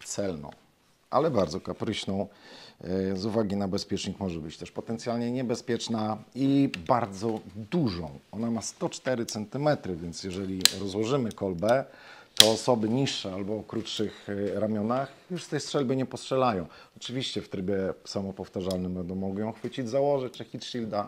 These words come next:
ale jeśli chodzi o pompowanie, będzie im bardzo trudno. Dodatkowo strzelba ma bardzo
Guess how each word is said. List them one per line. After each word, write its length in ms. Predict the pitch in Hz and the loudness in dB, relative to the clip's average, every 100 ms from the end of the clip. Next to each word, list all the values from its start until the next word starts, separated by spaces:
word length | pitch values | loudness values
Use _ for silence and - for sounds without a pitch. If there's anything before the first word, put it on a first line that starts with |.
| - | -2
ale 440 | 107 110 104 101 - | -4 -2 -2 -4 -6
jeśli 260 | 90 - | -8 -8
chodzi 240 | - 98 98 | -4 0 -2
o 40 | |
pompowanie, 560 | - 95 104 92 92 87 | -2 -2 -2 0 0 0
będzie 240 | 92 87 | -2 -4
im 140 | 95 117 | -2 4
bardzo 280 | 117 92 | 4 2
trudno. 320 | 90 87 82 85 - - - - | -6 -4 -6 -6 -12 -16 -16 0
Dodatkowo 560 | 113 151 160 - 110 107 | 6 8 8 8 4 4
strzelba 400 | - 80 82 107 | -4 -6 -2 0
ma 140 | 110 | -2
bardzo 680 | 80 80 127 113 101 104 | -2 4 6 6 0 -2